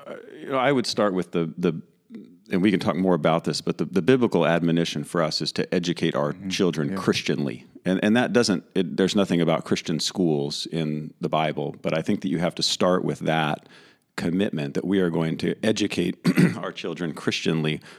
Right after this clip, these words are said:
Speaker 1: w-, whatever that's going to look like. And, and then when you start to look at things like environment, culture, curriculum,
Speaker 2: Mm-hmm. Mm-hmm.
Speaker 1: and those sorts of things, then you have to ask, is, is this something that's going to help me educate my children Christianly? Is this something that's going to be, create obstacles, and,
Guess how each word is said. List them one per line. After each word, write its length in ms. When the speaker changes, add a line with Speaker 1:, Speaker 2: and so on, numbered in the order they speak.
Speaker 1:
w-, 200
whatever 320
that's 240
going 160
to 80
look 220
like. 340
And, 280
and 200
then 600
when 160
you 80
start 340
to 340
look 320
at 220
things 240
like 160
environment, 560
culture, 380
curriculum, 560
Speaker 2:
Mm-hmm. 300
Mm-hmm. 140
Speaker 1:
and 100
those 140
sorts 200
of 80
things, 340
then 180
you 100
have 240
to 160
ask, 400
is, 160
is 200
this 120
something 340
that's 280
going 180
to 80
help 300
me 160
educate 420
my 140
children 480
Christianly? 640
Is 140
this 120
something 320
that's 180
going 240
to 180
be, 260
create 400
obstacles, 600
and, 180